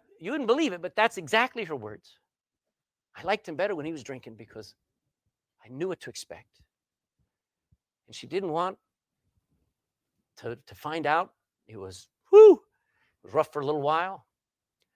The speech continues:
Just realize when people get saved, it upsets the world because they don't know that you're really a better person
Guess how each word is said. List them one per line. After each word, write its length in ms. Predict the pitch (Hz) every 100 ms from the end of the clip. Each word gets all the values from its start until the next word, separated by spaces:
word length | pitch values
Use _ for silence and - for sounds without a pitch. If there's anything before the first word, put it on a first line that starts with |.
| _ _ _
Just 200 | - -
realize 640 | 160 190 107 85 - - - -
when 120 | 101
people 240 | 196 202
get 160 | 170 -
saved, 600 | - 233 190 120 110 - _ _
it 100 | 208
upsets 320 | 247 208 214
the 80 | -
world 360 | 185 262 123 - _ _ _ _ _ _ _ _ _ _ _ -
because 200 | 160 180
they 120 | 320
don't 260 | 330 262 185
know 320 | 311 359 139
that 200 | 147 -
you're 100 | 139
really 260 | 139 160
a 60 | 139
better 200 | 151 160
person 380 | - - -